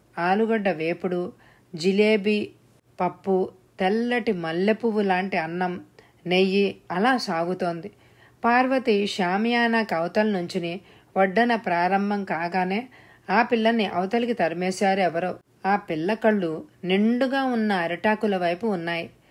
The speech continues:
అణిగిపోయిన ఆకలి ఒళ్ళు విరుచుకొని విజృంభించింది. జీవితంలో ఎప్పుడూ తినలేదు ఇలాంటి వంటలు. అప్పుడప్పుడు ఫంక్షన్లో పులిహోర, పాయసం పెట్టారే కానీ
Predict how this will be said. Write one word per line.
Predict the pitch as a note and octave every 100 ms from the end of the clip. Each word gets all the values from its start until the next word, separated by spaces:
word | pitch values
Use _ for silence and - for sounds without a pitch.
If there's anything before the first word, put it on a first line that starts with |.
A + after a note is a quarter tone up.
| _ _ _ _ -
అణిగిపోయిన | F3+ A3 B3 B3+ B3 A#3+
ఆకలి | F#3 E3+ F3 F#3+ E3+ E3+ A#3+
ఒళ్ళు | E3+ G3 A3+
విరుచుకొని | G#3 F3+ F3+ - G#3 D#4
విజృంభించింది. | B3 E3 E3+ G3 F#3 E3 - D#3+ D#3+ - _ - _ -
జీవితంలో | G3 B3+ C4 A3+ A3 G#3 A3+
ఎప్పుడూ | F#3+ - - - G#3+
తినలేదు | B3 F#3+ E3+ F#3 F3 E3 -
ఇలాంటి | E3+ F3 F#3 F#3+
వంటలు. | E3 D#3 D#3+ F3 E3 - - - - -
అప్పుడప్పుడు | F3 - C4 B3+ A#3+ G#3 G#3
ఫంక్షన్లో | G3+ F3+ F3+ G#3 G3 F3+ F#3+ - _ F3+
పులిహోర, | F3+ F#3 F#3+ F#3 F3+ G#3+ - - - -
పాయసం | F3+ F3+ G#3+ G#3+ A3
పెట్టారే | F#3 D3 - F3 F3+ F#3+
కానీ | F3+ D#3+ F3